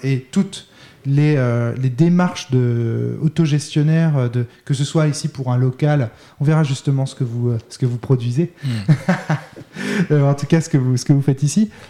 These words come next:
Speaker 1: euh, mais, euh, que ce soit pour une entreprise ou, euh, pour toute autre, euh, démarche, par exemple des, de la restauration d'un bâtiment, euh, ancien, et cetera. Euh, tout cela, en fait, a attrait, euh,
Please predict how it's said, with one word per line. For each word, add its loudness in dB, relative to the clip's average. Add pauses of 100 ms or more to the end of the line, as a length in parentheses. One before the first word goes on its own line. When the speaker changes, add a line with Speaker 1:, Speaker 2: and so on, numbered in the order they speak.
(140)
Speaker 1:
euh, 4
mais, 4
euh, 4
que -6
ce -10
soit 0
pour 0
une 2
entreprise 2
ou, 2
euh, 0
pour -4
toute -8
autre, 2
euh, 2
démarche, 0
par 2
exemple -2
des, 0
de -6
la -2
restauration -2
d'un 0
bâtiment, -2
euh, -2
ancien, 0
et 0
cetera. -6 (600)
Euh, 0
tout -6
cela, 2
en 4
fait, 0
a 2
attrait, 0
euh, 0